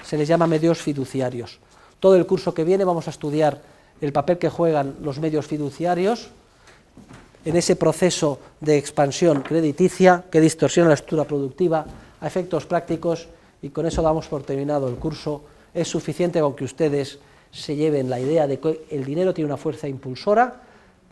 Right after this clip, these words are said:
que lo ha expropiado el Estado precisamente para manipularlo y dárselo a sus amiguetes para que unos salgan ganando y otros perdiendo, que distorsiona así la estructura productiva y genera ciclos recurrentes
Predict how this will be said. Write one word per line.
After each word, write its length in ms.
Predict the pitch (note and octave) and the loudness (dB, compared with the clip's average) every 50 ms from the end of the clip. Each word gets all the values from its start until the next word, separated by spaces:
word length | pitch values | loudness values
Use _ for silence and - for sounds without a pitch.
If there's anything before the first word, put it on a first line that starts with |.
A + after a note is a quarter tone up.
| - - - _ _ _ _ _ - | -20 -20 -20 _ _ _ _ _ -6
que 100 | - D#3+ | -2 2
lo 120 | D#3+ E3+ | 4 6
ha 60 | F3+ F#3 | 6 4
expropiado 640 | - F#3 - - - F3 E3 D#3 E3 F3+ F3 E3 D#3 | 2 -2 -10 -6 -2 0 0 0 2 0 2 2 2
el 80 | D3+ | 0
Estado 420 | D3+ D3 - - F#3+ E3+ D3+ C#3 C#3 | 0 -2 -2 0 0 0 0 0 -2
precisamente 560 | D3+ C#3+ - F3 - E3+ D#3 D#3 D3+ - D3 | -4 -6 -6 -4 -4 -4 -4 -4 -4 -4 -6
para 220 | D#3 D3+ C#3 C#3 | -4 -4 -4 -4
manipularlo 800 | C3+ C3+ D3+ E3 D#3 - D3+ D3 D#3+ F3+ F#3 F#3+ A3+ C#4+ D4 D4 - - - - _ _ _ _ - | -4 -4 -6 -6 -6 -4 -2 0 0 0 0 0 0 -2 -2 -6 -14 -20 -20 -20 _ _ _ _ -8
y 80 | E3 D3+ | -2 0
dárselo 420 | D#3 F3 F3+ - - E3+ D#3 D#3 | 0 0 0 0 -2 -2 0 0
a 60 | C#3+ | -2
sus 160 | C#3 D3+ B2+ D#3+ | -2 -4 -6 -6
amiguetes 480 | C#3 C#3+ C#3+ D3 E3+ E3+ - F#3+ E3+ | -6 -4 -4 -4 -4 -2 -4 -4 -6
para 200 | - - C#3+ C3 | -6 -6 -6 -6
que 80 | C3 D#3 | -4 -4
unos 160 | D#3 D3 - | -6 -6 -6
salgan 260 | D#3+ D3+ D3 C#3+ C#3 | -6 -6 -6 -6 -6
ganando 300 | C#3 C#3 D#3 D3+ C#3+ C3+ | -4 -4 -4 -4 -4 -4
y 40 | C3+ | -4
otros 240 | C3+ C3+ G3+ G#3+ - | -6 -6 -8 -10 -10
perdiendo, 600 | - D#3+ D3 C#3 D#3+ E3 D#3+ D#3+ E3 E3 E3 E3 - _ _ _ _ _ _ _ _ _ _ _ | -10 -10 -8 -6 -4 -4 -2 0 -2 -2 -2 -6 -14 _ _ _ _ _ _ _ _ _ _ _
que 120 | - E3+ | 0 0
distorsiona 600 | D#3+ E3 - - - D3 - - G3+ G3+ F#3+ F3 D#3+ | 0 0 -2 -2 -4 -4 -2 0 0 0 2 2 0
así 200 | D3+ - G3 F3+ | 0 -2 -2 -2
la 60 | D#3 | -4
estructura 360 | - - - - F3+ F3+ E3 | -4 -6 -6 -4 -2 0 0
productiva 580 | - G3 G3+ F3 - - E3+ E3 D3+ D3 C#3+ - | 2 2 0 0 0 -2 -2 0 0 -2 -2 -4
y 80 | F3+ E3+ | -6 -10
genera 440 | - - D3+ D3 D#3+ E3 D#3+ E3 D3 | -8 -8 -6 -4 -2 0 0 0 -2
ciclos 400 | - - C3 - - C#3+ C3 A#2+ | -2 -4 -8 -6 -4 -4 -4 -4
recurrentes 800 | C3 D3 D3 D3 C3+ B2+ C#3 D3+ D3+ D3+ D3+ D3+ D3 D3+ - | -4 -6 -6 -6 -6 -4 -2 -4 -2 -2 -4 -4 -6 -6 -10